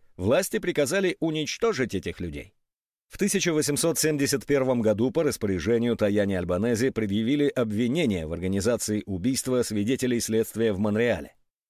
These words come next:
Впрочем, обвинение быстро рассыпалось из-за недостатка улик, а Таяни в знак протеста подал в отставку и выставил свою кандидатуру от левых на парламентских выборах. Прежде чем Таяни успел закончить своё выступление, его перебил Джованни Ланца,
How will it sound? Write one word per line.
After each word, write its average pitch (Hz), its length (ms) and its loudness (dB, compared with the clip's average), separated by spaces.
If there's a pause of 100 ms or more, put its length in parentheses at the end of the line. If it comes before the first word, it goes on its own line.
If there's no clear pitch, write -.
Впрочем, 190 440 0
обвинение 147 560 2
быстро 127 360 2
рассыпалось 170 680 0
из-за 185 260 -2
недостатка 139 680 0
улик, 139 420 0 (220)
а 113 100 2
Таяни 101 420 0
в 113 60 -4
знак 82 220 -6
протеста 139 460 -2
подал 165 320 0
в 92 60 0
отставку 160 520 -2 (220)
и 143 140 2
выставил 185 440 2
свою 147 320 2
кандидатуру 127 640 0
от 117 240 0
левых 120 480 0
на 147 160 -4
парламентских 110 720 0
выборах. 76 500 -8 (460)
Прежде 190 360 2
чем 175 220 0
Таяни 160 400 2
успел 147 340 2
закончить 135 460 0
своё 127 320 2
выступление, 110 760 -2
его 117 280 0
перебил 156 480 0
Джованни 117 440 2
Ланца, 131 500 -2